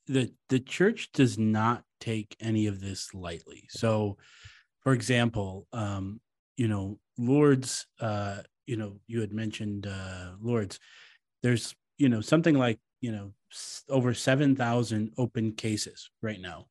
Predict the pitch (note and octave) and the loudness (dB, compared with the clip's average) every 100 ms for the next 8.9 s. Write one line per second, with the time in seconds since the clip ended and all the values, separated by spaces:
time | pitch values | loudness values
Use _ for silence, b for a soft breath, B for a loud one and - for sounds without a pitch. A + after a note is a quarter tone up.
0 | _ C3 C3 B2 A2+ A2 B2+ B2+ - A#2+ | _ 2 4 4 2 2 2 2 0 0
1 | A#2+ A#2 A2+ G#2 A2 A2+ F2 F2+ G#2+ G#2 | 0 -2 -4 -2 -2 -2 -4 -10 -8 -8
2 | G2+ - b b b - - C#3+ A#2 B2+ | -8 -12 b b b -14 -8 -2 0 0
3 | - B2+ A#2+ - D#3 F3 - F#2+ E2 - | 0 2 0 0 2 2 0 -14 -12 -16
4 | - _ - D#3+ B3+ F#3+ E3 - - D3 | -16 _ 2 4 6 6 4 0 -2 0
5 | E3 - C3+ - C3 C#3 A#2+ G#2 G#2 F#2+ | 0 -2 -4 -2 2 4 2 0 -6 -6
6 | F#2+ F2+ A#2+ G#2 - A2+ G#2+ - - D3+ | -10 -6 -4 -4 -2 -2 -4 -6 -4 2
7 | F#3+ G2 F2 - - G#2 G2 - G#2+ A2 | 4 2 -2 -14 -12 -10 -8 -8 -8 -8
8 | G#2 - _ C3 B2+ B2 A2+ G#2+ G2 | -10 -14 _ 4 4 4 2 2 -2